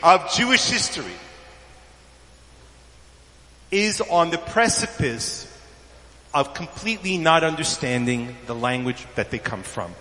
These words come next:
which then begs the next question. What's the next question? Why don't we just do everything in English? Like, why keep the Hebrew if nobody understands it? And the struggle of that, of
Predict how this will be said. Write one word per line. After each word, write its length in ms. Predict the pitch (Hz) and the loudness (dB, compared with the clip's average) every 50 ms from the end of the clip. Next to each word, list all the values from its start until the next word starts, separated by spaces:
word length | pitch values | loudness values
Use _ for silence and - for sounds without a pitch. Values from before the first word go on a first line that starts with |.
| - - - | -20 -6 -2
which 180 | - 139 - - | -2 -2 0 2
then 160 | 180 170 170 | 2 2 2
begs 240 | 160 160 151 - - | 2 0 0 0 0
the 80 | 147 139 | -2 0
next 260 | 135 131 127 - - | 0 0 -2 -2 -4
question. 400 | - 123 98 95 - - - - - - - - - - - - - - | -4 -4 -4 -4 -4 -6 -8 -10 -14 -18 -20 -20 -20 -20 -20 -20 -6 0
What's 200 | - 151 151 - | 2 2 2 2
the 60 | 175 170 | 2 0
next 220 | 160 147 - - | 0 0 -2 -4
question? 320 | - 131 101 - - - - - - - - - - - - - - - - - - - - - - - - - - - - - - - - - - - - | -6 -6 -6 -8 -8 -12 -14 -18 -20 -20 -20 -20 -20 -20 -20 -20 -20 -20 -20 -20 -20 -20 -20 -20 -20 -20 -20 -20 -20 -20 -20 -20 -20 -20 -20 -20 -20 -6 4
Why 160 | 127 135 156 | 6 8 8
don't 80 | 180 185 | 8 6
we 80 | 190 196 | 2 0
just 220 | 190 185 - - | 0 -2 -2 0
do 100 | 202 185 | 4 4
everything 380 | 190 190 190 190 - 196 175 180 | 4 4 4 0 -2 0 0 2
in 100 | 185 190 | 2 2
English? 420 | 220 240 220 120 - - - - - - - - - - - - - - - - - - - - - - - - - - - - - - - | 0 -2 -4 -8 -10 -10 -12 -12 -14 -16 -20 -20 -20 -20 -20 -20 -20 -20 -20 -20 -20 -20 -20 -20 -20 -20 -20 -20 -20 -20 -20 -20 -20 -2 2
Like, 300 | 165 165 160 165 151 151 | 4 4 4 2 2 4
why 260 | 175 175 190 220 233 | 6 8 8 6 4
keep 300 | - - - - 214 190 - - | 0 -4 -4 -4 -4 -6 -6 -6
the 60 | 196 | -8
Hebrew 680 | 175 - - 220 233 226 170 135 123 110 104 104 107 104 - - - - - - - - - - | -6 -6 -4 -4 -4 -2 2 2 4 6 6 6 4 2 -2 -8 -14 -16 -16 -18 -18 -18 -8 -4
if 180 | 175 147 - 151 | -4 -4 -2 -4
nobody 540 | 156 156 160 175 175 165 175 160 165 151 151 | -4 -2 -2 -2 -2 -2 -4 -4 -4 -6 -8
understands 680 | 147 143 151 - - - 185 190 202 214 190 - - | -8 -8 -8 -8 -8 -8 -8 -10 -12 -12 -14 -16 -16
it? 80 | 82 - - - - - - - - - - - - - - - - - - - - - - - - | -18 -18 -20 -20 -20 -20 -20 -20 -20 -20 -20 -20 -20 -20 -20 -20 -20 -20 -20 -20 -20 -20 -20 -6 -2
And 160 | - 165 170 170 | 0 0 0 0
the 40 | |
struggle 420 | - - - 220 226 233 226 247 208 | -2 2 6 6 6 8 6 6 4
of 100 | 180 147 | 6 8
that, 180 | 156 151 147 | 8 6 6
of 140 | 151 147 - | 6 2 -2